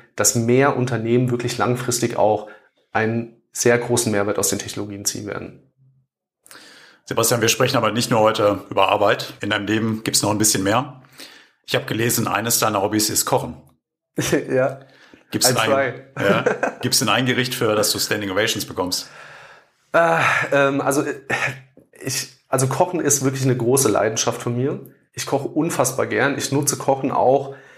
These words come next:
Speaker 1: wirklich als, ich sag's mal, Instrument, um auch runterzukommen. Ja? Es gibt für mich nichts Schöneres, als nach einem hoffentlich erfolgreichen Arbeitstag abends nach Hause zu kommen, mit meiner Frau zusammen am Herd zu stehen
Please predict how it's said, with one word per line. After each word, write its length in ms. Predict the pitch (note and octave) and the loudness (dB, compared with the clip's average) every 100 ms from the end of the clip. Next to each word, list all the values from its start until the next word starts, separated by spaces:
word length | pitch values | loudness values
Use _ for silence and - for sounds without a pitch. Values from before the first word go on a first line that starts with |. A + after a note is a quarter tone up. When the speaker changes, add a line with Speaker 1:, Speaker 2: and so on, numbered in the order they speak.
| - - | -20 -4
Speaker 1:
wirklich 340 | C3 D3 C#3+ | 0 0 4
als, 320 | A#2+ B2 A#2 - | 4 6 4 0
ich 300 | A#2+ B2 A#2+ | -4 -2 2
sag's 220 | B2 C3 | 2 2
mal, 140 | A#2+ - | 0 2
Instrument, 680 | D#3 - - A#2+ A#2+ C3+ | 0 0 0 2 2 0
um 100 | B2+ | -2
auch 140 | A2 A#2+ | -4 -2
runterzukommen. 760 | A#2+ G#2+ - - - G#2+ - _ | -2 -4 -6 -8 -10 -10 -20 _
Ja? 240 | - B2+ C3+ - - - - | -10 -10 -12 -20 -20 -20 -12
Es 100 | - | -2
gibt 140 | C#3 C3 | 0 2
für 60 | |
mich 260 | C3+ E3 - | 2 2 2
nichts 380 | C3 F3 - - | 0 0 0 2
Schöneres, 680 | C3 D#3 D#3 E3+ - - | 4 4 2 2 0 -2
als 500 | - A#2 B2 - - _ _ _ - | 0 2 2 -2 -6 _ _ _ -4
nach 220 | A2+ A#2+ | -2 0
einem 480 | A#2+ A2+ A2+ A2 - _ _ _ - - _ _ _ | -2 -2 -2 -4 -10 _ _ _ -20 -20 _ _ _
hoffentlich 440 | - C#3+ F#3+ D#3 D#3 | 0 0 2 2 2
erfolgreichen 560 | - B2 - C3+ B2+ | 2 2 2 0 0
Arbeitstag 640 | G#2 B2+ C#3+ C3+ C#3 C#3+ - | 0 2 2 2 0 -2 0
abends 240 | A2+ B2+ | 0 0
nach 120 | C3 G#2+ | -2 -2
Hause 260 | B2+ D3+ | -2 -4
zu 80 | C3+ | -6
kommen, 440 | - C3+ C#3+ C#3+ - _ _ _ _ | -4 -2 -2 -8 -16 _ _ _ _
mit 140 | - A2 | -8 -4
meiner 180 | A2+ A2 | -2 -2
Frau 340 | - A2+ D3+ | 2 4 4
zusammen 600 | - B2 A#2+ B2+ C3 C3 | 2 2 2 2 0 -2
am 80 | A2 | -4
Herd 220 | B2 D3 | -2 -2
zu 100 | - | -2
stehen 680 | - C3 C3 C3+ C3+ - | 0 2 2 2 -2 -12